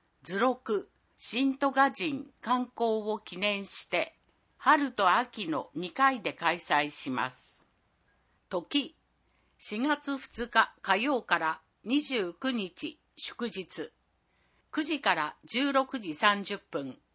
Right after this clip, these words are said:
二十九日は十五時まで。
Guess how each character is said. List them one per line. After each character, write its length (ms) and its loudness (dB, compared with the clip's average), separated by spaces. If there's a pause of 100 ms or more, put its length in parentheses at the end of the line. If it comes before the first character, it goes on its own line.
(420)
二 160 2
十 280 -4
九 160 -4
日 320 -6
は 140 0
十 280 0
五 180 -2
時 140 -6
ま 160 -4
で。 240 -10